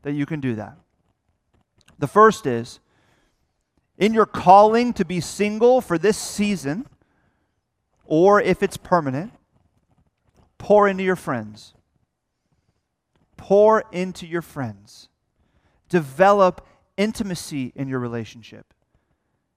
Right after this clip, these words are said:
Deepen intentionality in your relationship so that your friendships will carry forward with you when God brings you a spouse, if that's His will.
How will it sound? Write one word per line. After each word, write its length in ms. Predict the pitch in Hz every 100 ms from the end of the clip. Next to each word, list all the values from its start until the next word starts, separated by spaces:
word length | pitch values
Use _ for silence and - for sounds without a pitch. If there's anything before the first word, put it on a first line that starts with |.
| _ _ _ _ _ _ 131 120
Deepen 560 | - 226 240 175 135 117 -
intentionality 1160 | 160 175 196 - 170 175 202 226 214 160 117 156 _
in 120 | 143
your 120 | 147 143
relationship 800 | 131 131 120 127 107 113 - _ _ _ _ -
so 520 | - - 277 302 330
that 220 | 285 247
your 120 | 233
friendships 880 | 202 - 214 285 320 - 180 165 -
will 220 | 170 202
carry 500 | - - 254 302 294
forward 680 | 240 - 277 285 269 240 185
with 280 | 226 330 -
you 200 | 180 185
when 320 | 180 196 190
God 300 | 185 185 170
brings 380 | 151 190 196 156
you 300 | 139 135 131 _ _ _
a 80 | -
spouse, 540 | - - 151 143 147
if 80 | 135
that's 240 | 123 120 -
His 160 | 143
will. 320 | 151 131 135